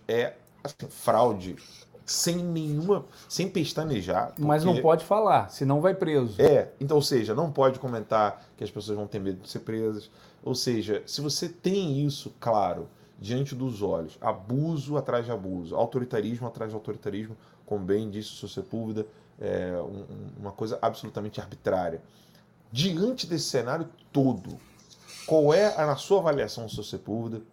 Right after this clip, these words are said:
Speaker 1: é, o grau de exposição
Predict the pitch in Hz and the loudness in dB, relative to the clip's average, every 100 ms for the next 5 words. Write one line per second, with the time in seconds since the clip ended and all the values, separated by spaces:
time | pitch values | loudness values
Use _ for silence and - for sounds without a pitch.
0 | _ _ _ _ _ - - 107 98 95 | _ _ _ _ _ -16 -4 0 2 2
1 | 95 - 135 104 120 127 135 143 143 - | 0 0 -2 0 4 8 8 8 2 -10
2 | - - - - 107 131 - 170 190 - | -20 -20 -20 -10 -8 -6 -2 -2 -2 -8
3 | - - 147 123 117 - 104 104 113 | -8 -2 0 0 -4 -6 -6 -6 -8